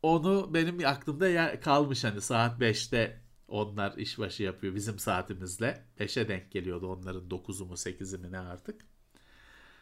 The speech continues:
Ee, aklımda öyle kalmış. <laughs> Sonra gittiğimizde, e, şey oldu tabii.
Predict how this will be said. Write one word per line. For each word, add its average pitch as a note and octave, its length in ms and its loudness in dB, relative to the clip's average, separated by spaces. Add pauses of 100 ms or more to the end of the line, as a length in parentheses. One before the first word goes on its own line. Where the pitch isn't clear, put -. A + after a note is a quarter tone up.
(260)
Ee, - 40 -10 (1500)
aklımda A#2 480 -4
öyle A2 320 0
kalmış. A#2 560 -2 (580)
<laughs> - 220 -4 (2000)
Sonra C3+ 400 2
gittiğimizde, C3 1000 -2 (380)
e, - 60 -20 (1200)
şey B2+ 320 0
oldu C3 320 0
tabii. F#2+ 300 0